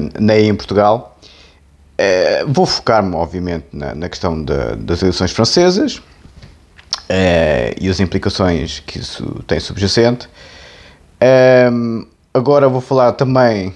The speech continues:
do que o doutor Alexandre Guerreiro, eh, referiu, eh, nos vídeos dele, eh, também acerca das eleições francesas e também do Nuno Rogério.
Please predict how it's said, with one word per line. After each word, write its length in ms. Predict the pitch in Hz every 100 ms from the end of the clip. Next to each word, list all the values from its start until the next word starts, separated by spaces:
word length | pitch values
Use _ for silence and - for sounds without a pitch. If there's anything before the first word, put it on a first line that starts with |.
| -
do 280 | - 107 123
que 160 | -
o 40 | 120
doutor 220 | 117 117
Alexandre 360 | 110 - 110 104
Guerreiro, 640 | 104 101 107 101 95 87 - - - - - _ -
eh, 520 | 50 50 55 50 69
referiu, 1120 | 67 - - - - 107 110 107 98 92 82 78
eh, 100 | 76
nos 520 | 69 64 50 98 92
vídeos 380 | 87 98 101 95
dele, 560 | 117 113 101 95 85
eh, 20 | 76
também 380 | 104 90 90 64
acerca 460 | 87 - 98 -
das 120 | 92
eleições 320 | 95 92 - 101
francesas 640 | 107 - 127 110 95 90
e 60 | 95
também 220 | 87 87
do 100 | 95
Nuno 260 | 104 107
Rogério. 480 | 104 110 143 147 156